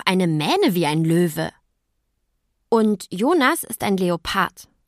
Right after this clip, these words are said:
Ein Leopard ist leise und geschmeidig“, klärte ich Anni auf. „Du magst Tiere“, stellte Anni fest.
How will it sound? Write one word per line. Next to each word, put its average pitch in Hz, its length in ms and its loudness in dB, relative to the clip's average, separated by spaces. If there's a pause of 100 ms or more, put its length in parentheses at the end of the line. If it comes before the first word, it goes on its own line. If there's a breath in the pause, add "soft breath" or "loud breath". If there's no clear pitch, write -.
(220)
Ein 180 200 0
Leopard 165 640 -6
ist - 240 -16
leise 180 560 -6
und - 180 -18
geschmeidig“, - 760 -8 (120)
klärte 156 360 -6
ich - 200 -14
Anni 151 240 -2
auf. - 300 -8 (720)
„Du 339 100 0
magst 190 320 2
Tiere“, 220 380 -2 (400)
stellte - 400 -4
Anni 160 180 -4
fest. - 400 -16